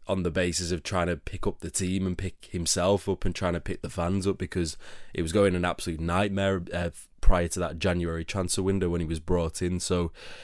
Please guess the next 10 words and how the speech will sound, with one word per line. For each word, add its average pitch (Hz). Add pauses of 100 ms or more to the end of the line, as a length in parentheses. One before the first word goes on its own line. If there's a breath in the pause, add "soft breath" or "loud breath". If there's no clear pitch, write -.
(560 loud breath)
ever 151
since 139
he's 127
been 101
bought, 101
he's 98
just -
been 104
misused, 95
and 90